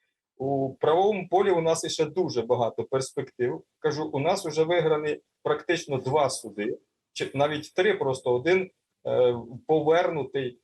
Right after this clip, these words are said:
через, через формальність, повернутий на повторний розгляд. Але в ньому ж було підтвердження Верховного суду.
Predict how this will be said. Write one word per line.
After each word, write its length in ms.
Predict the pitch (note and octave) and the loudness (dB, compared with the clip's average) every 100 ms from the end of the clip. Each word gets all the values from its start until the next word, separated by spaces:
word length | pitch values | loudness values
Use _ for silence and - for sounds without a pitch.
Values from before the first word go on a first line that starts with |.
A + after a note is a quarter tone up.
| _ | _
через, 340 | - E3 E3 D#3 - | -2 2 2 0 -2
через 480 | - E3+ E3 - - | -6 0 0 0 -2
формальність, 680 | E3 E3+ E3 G#2+ G#2 F#2 - | 0 2 2 0 -2 -10 -4
повернутий 760 | B2+ D#3 F#3 E3 D#3 D3 - _ _ - | 0 2 0 -4 -6 -8 -10 _ _ -8
на 120 | C3 | -6
повторний 540 | C3+ C#3+ D#3 D#3 D3+ | -4 -2 -2 -2 0
розгляд. 400 | C3+ A2+ F2+ F2 - _ - | 0 -2 -4 -8 -10 _ -2
Але 360 | D3+ D#3+ D#3 - | 0 2 0 -2
в 180 | - A#2 | -16 -8
ньому 320 | C3 G#3 G#3 | 0 0 2
ж 140 | D3+ - | 0 -4
було 300 | A#2 C#3 D3+ | -8 -4 -4
підтвердження 580 | D#3 C3 - D3 D#3+ C#3+ | -6 -10 -4 -2 -2 -4
Верховного 480 | B2 - B2+ A#2+ A#2 | -4 -2 -2 -2 -6
суду. 300 | - F2 | -8 -16